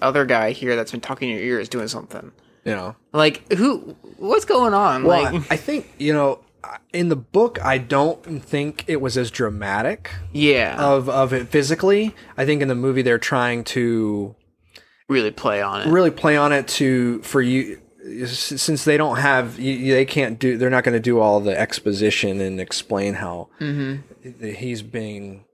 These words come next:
Speaker 2: poisoned. It's like, when you see that,
Speaker 1: It's a way to show that he's poisoned
Speaker 2: it really
Speaker 1: and being corrupted
Speaker 2: shows
Speaker 1: without
Speaker 2: something's not
Speaker 1: having
Speaker 2: right.
Speaker 1: to give a whole bunch of exposition, exposition.
Speaker 2: Right.
Speaker 1: Gandalf tell the party for five minutes as to what's going on.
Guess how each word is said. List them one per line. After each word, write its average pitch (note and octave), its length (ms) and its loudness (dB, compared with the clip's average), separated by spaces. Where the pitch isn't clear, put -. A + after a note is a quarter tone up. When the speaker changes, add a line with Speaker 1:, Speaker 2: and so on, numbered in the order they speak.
Speaker 2:
poisoned. A#2+ 440 -4
It's A2 160 -8
like, A#2 160 -4
when C3+ 140 -6
you C3 80 -4
see F3+ 300 -4
that, B2 540 -2
Speaker 1:
It's E3+ 140 0
a F3+ 60 4
way G3+ 100 6
to F#3 80 2
show E3 220 2
that C#3+ 80 2
he's C3+ 100 -2
poisoned C3 420 2
Speaker 2:
it A#2+ 80 2
really D#3+ 200 6
Speaker 1:
and B2+ 80 0
being B2+ 120 4
corrupted C3+ 360 4
Speaker 2:
shows B2+ 60 2
Speaker 1:
without A#2 240 2
Speaker 2:
something's C3+ 380 0
not A#2 240 -2
Speaker 1:
having B2 280 2
Speaker 2:
right. C3 80 2
Speaker 1:
to A#2+ 40 2
give A#2+ 180 0
a A#2+ 60 0
whole B2 120 0
bunch B2+ 180 -2
of - 60 -8
exposition, A#2+ 580 -4
exposition. A#2 720 -4
Speaker 2:
Right. G2 160 0
Speaker 1:
Gandalf A#2+ 380 2
tell A2+ 400 2
the - 160 -10
party A#2+ 340 0
for A2 220 -6
five A2+ 240 0
minutes A2+ 240 -4
as - 140 -6
to A#2+ 80 -2
what's - 100 -10
going F#2 260 -6
on. E2 220 -8